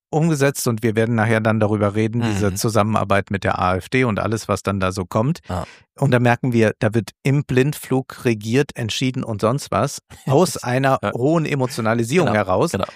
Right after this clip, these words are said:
Speaker 1: Also sollte Robin Alexander auch nur ein bisschen damit recht haben, was er da beschreibt. Und ja, er ist ja tief drin in den Sachen und die Fakten, die hier in dem Buch stehen, die werden schon
Speaker 2: Ja.
Speaker 1: an sich stimmen. Wir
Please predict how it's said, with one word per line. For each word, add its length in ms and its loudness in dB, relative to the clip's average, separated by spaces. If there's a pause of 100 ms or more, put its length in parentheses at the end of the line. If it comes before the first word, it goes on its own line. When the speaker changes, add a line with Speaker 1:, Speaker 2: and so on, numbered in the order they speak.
Speaker 1:
Also 260 2
sollte 600 2 (300)
Robin 300 0
Alexander 500 0
auch 100 -4
nur 160 0
ein 80 -2
bisschen 380 0
damit 260 -2
recht 260 -2
haben, 200 0
was 160 0
er 80 0
da 160 2
beschreibt. 560 -2
Und 260 -6
ja, 200 2
er 200 -2
ist 160 -6
ja 100 4
tief 280 -4
drin 200 -2
in 60 0
den 140 0
Sachen 260 0
und 120 -4
die 60 -4
Fakten, 440 -4
die 120 2
hier 140 2
in 80 0
dem 120 0
Buch 140 -2
stehen, 220 0
die 100 0
werden 220 2
schon 140 -4
Speaker 2:
Ja. 80 0
Speaker 1:
an 140 0
sich 160 -2
stimmen. 260 0
Wir 160 4